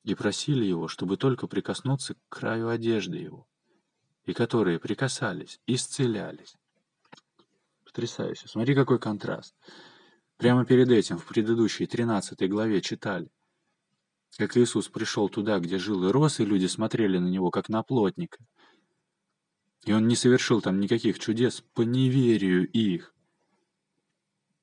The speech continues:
А тут он прибыл, и люди знали его не как плотника, а как пророка. Они бежали со всей окрестности, чтобы только прикоснуться к краю одежды его.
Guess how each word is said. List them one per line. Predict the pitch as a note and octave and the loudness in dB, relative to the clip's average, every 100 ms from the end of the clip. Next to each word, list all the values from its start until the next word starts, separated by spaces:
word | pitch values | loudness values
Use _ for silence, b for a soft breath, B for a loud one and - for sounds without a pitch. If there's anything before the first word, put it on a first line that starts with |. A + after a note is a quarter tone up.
| _ _ _ _ - | _ _ _ _ -2
А | A#2 | 0
тут | C3+ C3+ | 6 6
он | A2+ G#2 | 6 2
прибыл, | C#3+ D#3+ A#2 F#2 | 4 4 4 2
и | F2+ A2 | 0 2
люди | A#2+ G#2+ | 2 2
знали | A2 A#2+ B2+ A2 | 0 -2 -2 0
его | A2+ B2 B2 | 2 2 2
не | C3 | 0
как | C3 - B2 - | 0 0 0 0
плотника, | - F#3 F#2 E3+ E2 | 0 2 -2 -4 -4
а | E2+ | -2
как | G#2 G#2+ | -2 -2
пророка. | - B2 B2+ C#3 B2+ A2 - - _ b b b b b _ _ - | -4 0 2 4 2 0 -4 -14 _ b b b b b _ _ 0
Они | A2+ B2+ | 4 6
бежали | C3 C#3 E3+ A2+ | 6 6 6 4
со | G#2 A#2 | 2 -2
всей | - B2+ C3 | 0 4 6
окрестности, | D3 C#3 A#2+ G#2 - | 6 6 4 -2 -6
чтобы | G#2+ - A#2+ | -6 -2 2
только | C3 A#2 A2 | 2 2 2
прикоснуться | - B2 C#3 - C3+ - - | 2 2 2 2 0 0 -6
к | - | -2
краю | C#3+ C3+ A#2+ B2 | 2 4 6 4
одежды | C3 C3+ A#2+ F2+ F#2 | 4 4 2 2 -2
его. | F#2+ F2+ - | -2 -6 -14